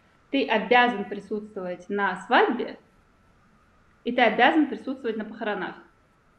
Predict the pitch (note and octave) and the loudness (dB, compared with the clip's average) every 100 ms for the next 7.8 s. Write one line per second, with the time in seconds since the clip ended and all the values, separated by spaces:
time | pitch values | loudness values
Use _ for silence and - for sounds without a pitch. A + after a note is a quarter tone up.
0 | _ _ _ _ _ _ - A3 B3 B3 | _ _ _ _ _ _ -10 -6 -2 0
1 | B3 B3+ B3 B3 A#3+ - F3+ - - _ | 0 0 2 2 2 0 -10 -12 -16 _
2 | - B3 B3 A#3 - A3+ G#3 B3 B3+ A#3 | -6 0 0 -2 -8 -6 -2 2 4 4
3 | - F#3+ F#3 - - _ - G#3 G3+ F#3 | 0 -4 -4 -8 -18 _ -8 -4 -2 0
4 | G#3+ A3+ F3+ - F#3+ F#3 C#4 A4 D#4+ G3+ | 2 4 2 -2 -6 0 2 2 0 -2
5 | F3 G3+ A3+ C4 D4 F#3+ E3 F#3 - F#3+ | -4 -2 4 6 6 2 -6 -12 -8 -2
6 | A3 A4 - G#3+ - - B3 - - G3+ | 0 0 -4 -12 -8 0 0 0 -4 -2
7 | F3+ A#3 C4 - A#3 G3+ F3 | 0 0 0 0 0 0 -2